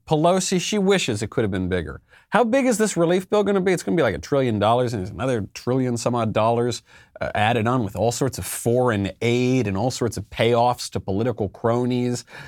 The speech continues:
But, you know, unfortunately, all Congress could find was six hundred measly dollars for the inconvenience of destroying your livelihoods for the past year. Significant. Is six hundred dollars significant? I don't think so.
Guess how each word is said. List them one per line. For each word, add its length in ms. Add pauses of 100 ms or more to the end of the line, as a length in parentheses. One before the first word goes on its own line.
(220)
But, 300
you 80
know, 240
unfortunately, 760
all 200
Congress 480
could 160
find 380
was 140
six 240
hundred 320
measly 400
dollars 640 (800)
for 280
the 500 (440)
inconvenience 720
of 300 (100)
destroying 540
your 120
livelihoods 680
for 100
the 100
past 480
year. 440 (2500)
Significant. 680 (180)
Is 160
six 200
hundred 200
dollars 280
significant? 540
I 60
don't 180
think 160
so. 300